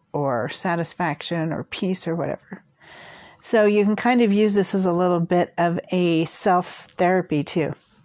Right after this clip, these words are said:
and get to know yourself better. Okay, so step three is I'd like you to describe, or just think about it if you want to. If you're tired of writing, that's okay. How will you feel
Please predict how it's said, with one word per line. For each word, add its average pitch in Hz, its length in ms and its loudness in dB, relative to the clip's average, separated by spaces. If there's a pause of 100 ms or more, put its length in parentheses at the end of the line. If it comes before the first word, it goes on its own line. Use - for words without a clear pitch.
(1000)
and 170 160 0
get 170 160 2
to - 100 -2
know 175 140 2
yourself 151 460 -2
better. - 380 -6 (1400)
Okay, 240 360 4
so 214 280 0
step 220 400 -2
three 247 600 4 (220)
is 196 600 2 (160)
I'd 208 200 2
like 226 280 0
you 302 60 2
to 285 160 -6
describe, 196 840 0 (560)
or 247 140 2
just 302 260 -2
think 233 200 0
about 170 240 2
it 180 120 2
if 196 160 -4
you 190 80 2
want 156 200 0
to. 165 140 0
If 175 140 -2
you're 220 100 0
tired 185 240 0
of 165 100 0
writing, 147 360 0
that's 190 180 -2
okay. 143 260 -4 (840)
How 247 280 4
will 285 120 4
you 349 180 6
feel 214 680 2